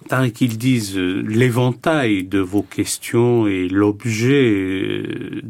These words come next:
de vos, de votre co-, questionnaire et de votre enquête est très large. Pardonnez-moi si je vous pose les questions et d'une manière peut-être un peu décousue,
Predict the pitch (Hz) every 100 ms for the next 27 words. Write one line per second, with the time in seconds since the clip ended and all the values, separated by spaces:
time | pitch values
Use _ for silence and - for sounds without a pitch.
0 | 104 104 98 95 101 107 104 101 98 98
1 | 95 98 107 - 107 - 107 - - 104
2 | - - 113 131 131 104 95 95 90 -
3 | - 104 101 - 147 151 - - - -
4 | - - 110 - 120 127 151 120 104 -
5 | - - - - - - - - - 98
6 | 101 101 113 117 - 92 92 101 - 104
7 | 98 95 - 95 - 123 113 101 92 101
8 | - - - 95 92 90 92 95 - 107
9 | - 98 101 104 101 - 123 147 185